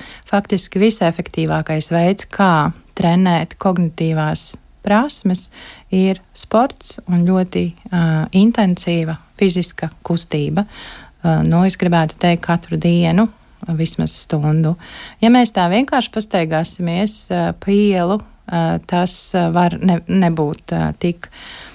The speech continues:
jaudīgi, lai mēs varētu savas kognitīvās <clears throat> spējas trenēt. Bet es gribu uzsvērt vienu ļoti būtisku lietu. Mēs ļoti aizraujamies ar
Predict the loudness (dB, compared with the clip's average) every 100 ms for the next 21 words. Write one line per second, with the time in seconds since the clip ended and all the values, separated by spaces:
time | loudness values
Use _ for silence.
0 | -2 2 4 4 2 2 2 2 0 0
1 | 0 0 -2 -4 -6 -4 -2 0 0 0
2 | 2 0 -2 -8 -14 -8 -4 2 4 4
3 | -2 -20 _ _ -20 -16 -8 0 2 2
4 | 0 -2 -2 -4 -6 -8 0 0 2 0
5 | 0 -2 -2 -2 -2 -2 0 -2 -2 -6
6 | -6 -10 -6 -2 -2 -4 -12 -20 -20 -20
7 | -14 -2 0 4 4 4 4 4 4 2
8 | 0 0 -2 -6